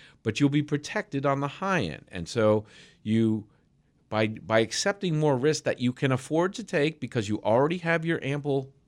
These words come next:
emergency fund, that means that you can increase those deductibles, which mean, which will cause your insurance premiums to be lower. And or you shift the insurance coverage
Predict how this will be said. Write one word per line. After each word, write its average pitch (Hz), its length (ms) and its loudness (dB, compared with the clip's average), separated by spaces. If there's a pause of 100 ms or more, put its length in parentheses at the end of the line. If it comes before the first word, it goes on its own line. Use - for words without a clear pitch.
(160)
emergency 120 600 -4
fund, 95 360 -8 (460)
that 131 240 2
means 147 460 -2 (280)
that 104 120 -4
you 110 120 -4
can 117 140 -2
increase 190 480 -6
those 156 300 -2
deductibles, 92 800 -4
which 110 200 -6
mean, 127 520 0
which 123 200 -4
will 110 120 -2
cause 135 440 -2
your 139 120 -2
insurance 123 440 -6
premiums 127 920 -2 (220)
to - 100 -8
be 165 160 0
lower. 185 520 4 (1040)
And 175 280 2
or 175 480 2 (240)
you 143 140 2
shift 170 400 -4
the 151 120 -2
insurance 131 400 -4
coverage 143 480 -4